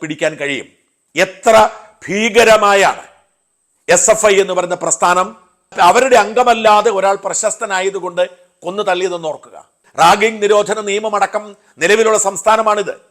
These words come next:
പക്ഷെ എസ് എഫ് ഐക്കാർക്ക് എന്തുമാവാം. റാഗ് ചെയ്യാം, നഗ്നനാക്കാം, ആൾക്കൂട്ട വിചാരണ ചെയ്യാം, ബെൽറ്റ് കൊണ്ട് മർദ്ദിക്കാം. എന്നിട്ട് ഒടുവിൽ അവരെ സംരക്ഷിക്കാൻ എല്ലാ സംവിധാനവുമുണ്ട്. നമ്മുടെ നാടിന്റെ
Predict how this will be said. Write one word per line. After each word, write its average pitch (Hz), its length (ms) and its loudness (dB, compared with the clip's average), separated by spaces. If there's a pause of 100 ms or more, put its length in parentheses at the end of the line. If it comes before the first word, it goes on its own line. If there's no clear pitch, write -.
(720)
പക്ഷെ 175 220 -4
എസ് 254 120 -2
എഫ് 226 140 -2
ഐക്കാർക്ക് 185 320 -6
എന്തുമാവാം. 180 420 -2 (120)
റാഗ് 185 340 4
ചെയ്യാം, 190 240 0 (600)
നഗ്നനാക്കാം, 196 680 0 (380)
ആൾക്കൂട്ട 208 340 0 (100)
വിചാരണ 202 320 2 (100)
ചെയ്യാം, 202 220 2 (460)
ബെൽറ്റ് 214 340 0
കൊണ്ട് 202 220 -4
മർദ്ദിക്കാം. 202 560 0 (800)
എന്നിട്ട് 214 300 -2
ഒടുവിൽ 202 260 2 (360)
അവരെ 190 260 -4
സംരക്ഷിക്കാൻ 180 540 -6 (100)
എല്ലാ 175 120 -2 (100)
സംവിധാനവുമുണ്ട്. 170 760 -8 (640)
നമ്മുടെ 226 300 0
നാടിന്റെ 220 420 2